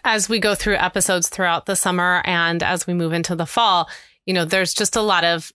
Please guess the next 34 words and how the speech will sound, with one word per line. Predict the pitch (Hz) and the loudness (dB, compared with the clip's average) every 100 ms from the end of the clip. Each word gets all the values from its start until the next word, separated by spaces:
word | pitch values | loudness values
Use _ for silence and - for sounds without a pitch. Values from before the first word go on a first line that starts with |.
| - | -8
change | - 180 170 - | -2 0 0 -2
coming | 180 165 160 | -2 0 0
here | 165 156 | 0 0
for | 151 165 151 | -2 -2 -2
R | 156 170 165 | 0 0 0
V | 160 | 0
Miles | 151 151 151 147 | 2 2 0 0
in | 160 | -2
the | 151 | 0
way | 151 147 | 0 0
that | 151 147 - | 0 -2 -2
we | 180 170 156 160 - | -4 -2 0 0 -2
explore | 175 - 180 175 156 156 160 | -2 -2 -2 -2 0 0 0
America | - 170 151 151 151 185 | 0 0 2 0 0 0
and | 175 160 | 0 -2
how | 160 156 | -2 0
we | 156 156 | 0 -2
plan | - 160 151 | -4 -4 -2
to | 156 190 | -4 -6
explore | 180 - - 165 160 160 | -4 -6 -4 -2 0 0
it. | 160 - - _ _ _ _ - | 0 -6 -20 _ _ _ _ -4
Nothing | 196 196 170 - 175 170 | 0 0 0 0 0 0
is | 156 | 0
really | 160 160 156 151 156 _ | -2 0 2 0 -2 _
written | 175 170 - | -4 -2 0
in | 156 | -2
stone. | - 165 156 | 0 0 0
We | 156 | 0
just | 160 - | 0 -2
know | 170 160 156 151 147 151 | 0 0 0 0 0 0
that | 156 160 | -2 -4
change | - 156 151 | -2 -2 -2
is | 151 | -4
coming. | - - 160 143 143 | -4 -4 -2 -2 -4